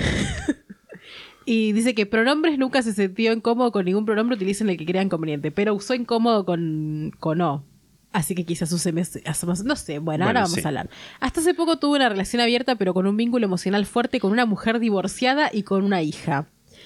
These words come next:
Speaker 1: Nos conocimos en el trabajo. Bueno, técnicamente era mi jefa. Todo para decir que culeaba con la jefa.
Speaker 2: <laughs> Esto lo dice,
Speaker 1: Y
Speaker 2: eh,
Speaker 1: cu-, sí.
Speaker 2: esta persona.
Speaker 1: Y cuando empezó era solo físico, pero evolucionó con el tiempo a esta especie de relación.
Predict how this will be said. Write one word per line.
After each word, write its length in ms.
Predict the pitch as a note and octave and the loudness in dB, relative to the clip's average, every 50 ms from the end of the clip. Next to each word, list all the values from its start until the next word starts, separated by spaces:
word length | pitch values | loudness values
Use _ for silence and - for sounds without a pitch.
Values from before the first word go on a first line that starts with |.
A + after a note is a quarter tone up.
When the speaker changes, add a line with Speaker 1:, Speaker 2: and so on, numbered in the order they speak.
| - - - - - | -20 -20 -20 -8 -4
Speaker 1:
Nos 140 | - A3+ - | -2 0 0
conocimos 420 | C4 B3 B3+ - E4+ E4 D#4 - | 2 0 0 2 0 0 2 2
en 60 | C4 | 2
el 100 | A3 G#3 G3+ | 2 2 2
trabajo. 440 | G3 G3 F#3 F3 F3 - - F#3 | 2 4 4 2 2 0 0 2
Bueno, 260 | F#3 F#3+ F#3 F3+ F3 F3 | 2 4 2 2 0 0
técnicamente 640 | - A#3+ A#3+ C4+ B3 A#3+ G#3+ G#3+ A#3 B3 A#3+ - | 0 0 0 0 2 2 2 2 2 2 0 0
era 120 | A#3 G#3+ | 0 2
mi 120 | G3 F#3+ F#3 | 2 2 0
jefa. 420 | - - F#3 E3+ - - D#3 D3+ | 0 -2 -2 -2 -2 -2 -2 -4
Todo 320 | - - A#3 B3 C#4 C#4 A#3+ | -2 0 2 2 2 2 2
para 160 | A#3+ G3 G3+ | 2 2 2
decir 220 | F#3+ F3+ - A#3+ | 2 2 2 2
que 80 | - C4 | 2 4
culeaba 380 | - A3 G3+ G#3 G#3+ A#3+ A#3+ A#3 | 4 4 4 4 4 4 4 4
con 140 | A3+ G#3+ G3 | 4 2 2
la 100 | G3+ G#3+ | 2 2
jefa. 500 | - - A#3 A3+ - - - F#3+ E3 C#3+ | 2 2 2 2 0 -2 -4 -4 -4 -4
Speaker 2:
<laughs> 40 | - | -4
Esto 240 | G#2 G#2 - C#3+ C3 | -6 -2 0 0 2
lo 100 | B2+ G#2+ | 2 0
dice, 400 | G#2 A2 A2+ - C#3+ B2+ B2 - | -2 -2 -2 0 2 2 2 2
Speaker 1:
Y 80 | D4 C#4+ | 2 2
Speaker 2:
eh, 80 | - - | 2 2
Speaker 1:
cu-, 220 | C#4 - F#3 G3+ | 0 0 0 -2
sí. 380 | - - - - - E3+ D#3 - - - - | -2 -2 -2 -2 -2 -2 -2 -6 -10 -10 -8
Speaker 2:
esta 200 | - A2 A2+ G2+ | -4 -2 -2 -2
persona. 360 | G#2 F#2+ - G2 F2 E2+ E2 - | -2 -2 -2 -2 -4 -4 -4 -2
Speaker 1:
Y 100 | - A3+ | -2 0
cuando 200 | - A3+ A3 A3+ | 2 2 2 2
empezó 420 | A3 G#3+ A#3 A3 - - D4+ D4+ - | 2 0 0 0 2 2 2 2 2
era 180 | B3 B3 B3+ | 2 0 0
solo 220 | A#3 - C#4 C4+ B3+ | 2 2 2 0 2
físico, 480 | - - C#4+ - - D4 - D4+ D4 B3 | 2 0 0 0 0 0 0 0 0 2
pero 140 | A3 G3+ G3 | 2 2 4
evolucionó 400 | F#3+ F#3+ G3 F#3+ - G#3+ A3 B3 | 4 4 4 2 2 0 0 0
con 140 | - B3 A3+ | 2 2 2
el 120 | G#3 F#3+ - | 2 2 0
tiempo 380 | A3+ A#3+ B3+ B3+ A#3+ C4+ A#3+ - | 0 0 0 0 0 -2 -2 -2
a 60 | G3 | -2
esta 180 | F#3+ - - G3+ | -4 -4 -4 -4
especie 320 | - - G#3 G3+ - A3 | -2 -2 -2 -2 0 0
de 80 | G3+ F#3 | 0 0
relación. 540 | E3 E3 D#3+ E3 - - - C3 G#2+ C#3 | 0 0 -2 -2 -4 -4 -4 -4 -4 -4